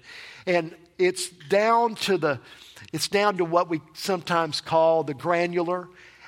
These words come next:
and they disobey their parents. And that's okay, because anything goes.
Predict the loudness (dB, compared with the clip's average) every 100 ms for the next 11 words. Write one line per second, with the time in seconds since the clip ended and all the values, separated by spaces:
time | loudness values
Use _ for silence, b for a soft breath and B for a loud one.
0 | B -2 0 0 -2 -2 0 2 2 -2
1 | -4 -4 -4 -10 -16 -16 -18 _ -10 -2
2 | -2 -2 -2 0 0 0 -4 -6 -4 -4
3 | -6 -18 _ -6 -4 -2 -4 -4 -6 -8
4 | -10 -18 -20